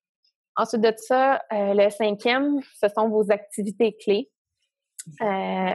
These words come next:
en fait, les activités clés, c'est vraiment, euh, de, d'être capable de, euh, définir c'est quoi les activités qui sont, euh, ultimement, qui sont reliées à votre, euh, à votre proposition de valeur, en fait. C'est quoi les activités qui sont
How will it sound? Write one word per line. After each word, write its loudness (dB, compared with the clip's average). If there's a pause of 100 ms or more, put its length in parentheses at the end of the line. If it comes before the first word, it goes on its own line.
(120)
en -2
fait, -2
les 4
activités -4
clés, 0 (240)
c'est 2
vraiment, -2 (180)
euh, -6
de, -4
d'être -6
capable -4
de, 0 (680)
euh, -6
définir 0
c'est -6
quoi -2
les 0
activités -4
qui -20 (100)
sont, -2 (320)
euh, -6 (600)
ultimement, -2
qui -16
sont -4
reliées 0
à 2
votre, -6
euh, 0 (400)
à -4
votre -2
proposition 0
de -2
valeur, 0
en -12
fait. -4
C'est -2
quoi 2
les 4
activités -2
qui -20
sont 0